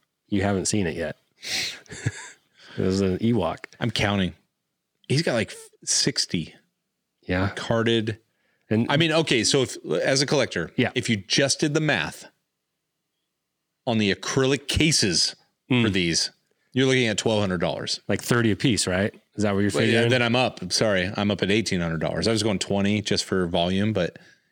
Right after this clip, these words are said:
Speaker 2: you're at eighteen hundred, almost two thousand dollars just for the acrylic cases to hold these vintage figures.
Speaker 1: Stuff matters, man. Matters to Mark.
Speaker 2: Oh, we got some Tri logos down at the bottom there.
Speaker 1: Yep.
Speaker 2: I mean,
Speaker 1: Yep.
Speaker 2: come on.
Speaker 1: Yep. We've got, you know,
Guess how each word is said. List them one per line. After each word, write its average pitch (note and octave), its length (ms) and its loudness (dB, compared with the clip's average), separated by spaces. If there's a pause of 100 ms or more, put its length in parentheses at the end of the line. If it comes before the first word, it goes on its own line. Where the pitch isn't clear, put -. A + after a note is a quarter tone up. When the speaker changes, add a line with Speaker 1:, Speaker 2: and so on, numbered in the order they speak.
Speaker 2:
you're C3+ 120 2
at - 140 -6
eighteen D3+ 380 2
hundred, C3 240 0
almost B2 360 0
two F#3 140 0
thousand E3+ 320 2
dollars A2 320 0
just - 420 0
for G#3 60 0
the G3+ 160 2
acrylic G#3 400 0
cases G#2 600 2 (600)
to A2+ 120 0
hold A2+ 480 2 (600)
these A2 180 2
vintage G#2 340 0
figures. - 460 -2 (140)
Speaker 1:
Stuff - 400 -2
matters, B2 400 0
man. F#2+ 280 -2 (600)
Matters A2 280 0
to A#2+ 100 0
Mark. A#2 480 -2
Speaker 2:
Oh, C#3+ 120 2
we C#3+ 100 2
got F3 120 0
some G2 140 0
Tri B2 240 2
logos C#3+ 480 2
down C#3 180 0
at B2 60 -4
the G2 80 -10
bottom B2+ 360 0
there. C#3+ 140 2 (120)
Speaker 1:
Yep. C#3 80 -4 (140)
Speaker 2:
I G2+ 100 -2
mean, G2 160 2
Speaker 1:
Yep. A2+ 200 4
Speaker 2:
come A2+ 100 0
on. G#2 320 -2
Speaker 1:
Yep. A#2 360 0
We've A#2 180 2
got, A2 220 2 (720)
you G#2+ 100 0
know, F2+ 240 0